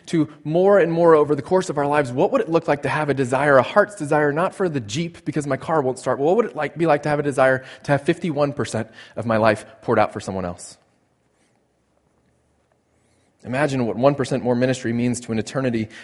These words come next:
for our friends, for our neighbors, for the kingdom. One percent further reach in seeing lives transformed, and seeing marriages saved, and seeing kids protected.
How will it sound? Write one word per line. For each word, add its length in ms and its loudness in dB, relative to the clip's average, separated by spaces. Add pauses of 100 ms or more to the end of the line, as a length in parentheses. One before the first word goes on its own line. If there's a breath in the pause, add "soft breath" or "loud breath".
for 140 0
our 80 2
friends, 560 0 (160 loud breath)
for 160 -4
our 80 -2
neighbors, 520 0 (180 loud breath)
for 100 -6
the 80 -4
kingdom. 400 -6 (1160 loud breath)
One 160 2
percent 320 -2
further 260 2
reach 260 2
in 80 -2
seeing 240 -2
lives 320 2
transformed, 600 0
and 140 -6
seeing 240 -2
marriages 400 0
saved, 320 0
and 100 -4
seeing 200 -8
kids 280 -6
protected. 640 -10